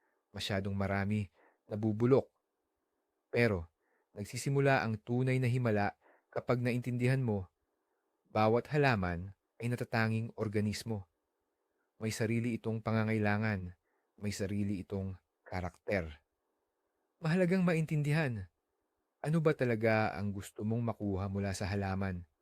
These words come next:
Malusog na ugat, malabay na dahon, or malalaking bunga? Dito nakasalalay ang diskarte mo sa pagdilig. Hindi lang ito basta bigay ng tubig. Ito ay tunay na individual na pag-aalaga.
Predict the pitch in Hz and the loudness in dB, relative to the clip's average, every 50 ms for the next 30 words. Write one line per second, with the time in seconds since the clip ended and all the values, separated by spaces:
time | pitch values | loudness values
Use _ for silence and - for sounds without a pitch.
0 | _ _ _ _ _ _ _ _ _ _ _ _ _ _ - 107 110 107 - - | _ _ _ _ _ _ _ _ _ _ _ _ _ _ -8 -4 -4 -2 -2 -2
1 | 160 160 156 151 117 117 107 104 104 107 - _ _ _ _ _ _ _ _ _ | -2 0 0 0 0 2 4 4 4 4 2 _ _ _ _ _ _ _ _ _
2 | _ - 95 98 101 104 104 104 101 110 113 113 113 110 104 117 110 104 101 110 | _ -8 -4 0 2 4 4 4 4 2 0 0 0 0 2 4 4 4 4 2
3 | 113 113 120 120 110 _ _ _ _ _ _ _ _ _ _ - - 101 104 104 | -2 -2 -4 -6 -10 _ _ _ _ _ _ _ _ _ _ -6 0 0 2 2
4 | 104 110 107 107 107 107 - 113 113 110 107 107 110 117 123 120 107 92 - _ | 2 2 2 2 0 0 -2 -4 -6 -4 0 0 0 0 0 0 -2 -4 -6 _
5 | _ _ _ _ _ _ _ _ _ _ _ _ _ _ _ _ _ _ - 151 | _ _ _ _ _ _ _ _ _ _ _ _ _ _ _ _ _ _ -6 -6
6 | 165 - 175 170 170 165 151 131 - 120 107 107 110 110 110 110 110 104 101 101 | -2 0 2 2 2 0 -2 -2 0 2 4 4 4 4 4 4 4 2 2 -2
7 | 92 92 - - - - 104 104 104 - 117 113 110 110 107 - 101 - - 98 | -4 -6 -8 -8 -2 0 0 0 0 -2 -4 -2 0 -2 -2 -4 -6 -6 -6 -8
8 | 95 92 98 104 110 117 123 107 92 104 95 - _ _ _ _ _ _ _ _ | -8 -4 -2 -2 0 2 0 0 -2 -6 -10 -10 _ _ _ _ _ _ _ _
9 | _ _ _ - 113 110 110 110 120 127 131 135 135 143 135 - - 139 139 135 | _ _ _ -10 -8 -8 -6 -4 -4 -2 -2 -2 -2 -2 -6 -2 0 0 2 2
10 | 127 117 - - 123 123 127 123 131 135 135 135 135 135 - - 120 120 120 127 | 0 -4 -4 -4 -6 -4 -4 -2 -2 0 0 0 -2 -4 -4 -4 -6 -4 -2 -2
11 | 127 123 120 110 - _ _ _ _ _ _ _ - - 123 - 143 131 113 131 | -2 -4 -4 -6 -12 _ _ _ _ _ _ _ -14 -14 -8 0 2 2 2 2
12 | 131 - - 123 123 131 131 131 131 135 113 78 120 120 117 123 117 117 120 110 | 0 -2 -2 -2 -2 0 0 -2 -2 -2 -4 -4 -4 -4 -2 -4 -2 -2 -4 -6
13 | 113 113 120 120 120 123 123 123 120 - 120 120 123 117 98 - 82 110 110 107 | -4 -2 0 0 2 0 0 -2 -4 -6 -6 -6 -4 -4 -4 -2 -4 -4 -4 -4
14 | 104 107 110 120 113 110 98 - | -4 -4 -4 -4 -4 -6 -6 -8